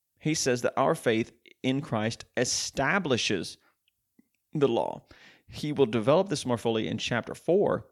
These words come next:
showing that it's always been this way since before the law was given. And so, but the purpose of the law was to lead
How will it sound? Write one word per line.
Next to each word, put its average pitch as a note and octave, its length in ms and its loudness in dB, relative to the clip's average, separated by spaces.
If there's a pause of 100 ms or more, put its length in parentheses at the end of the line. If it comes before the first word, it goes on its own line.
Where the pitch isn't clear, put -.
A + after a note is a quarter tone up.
showing A#2 300 0
that A2 120 -2
it's - 240 -4
always F3 380 4
been G#2 320 -4 (140)
this G#2+ 260 -2
way F2 280 -6 (880)
since A#2 220 -4
before D#3+ 480 0
the C#3+ 80 2
law - 220 -4
was - 120 -10
given. - 340 -6 (1040)
And A2+ 300 2
so, B2+ 140 0
but - 180 -2
the B2+ 80 0
purpose G3 400 0
of D3+ 80 -2
the D3+ 80 2
law A2+ 280 4
was G#2+ 360 2
to C#3+ 160 -4
lead A2 340 -2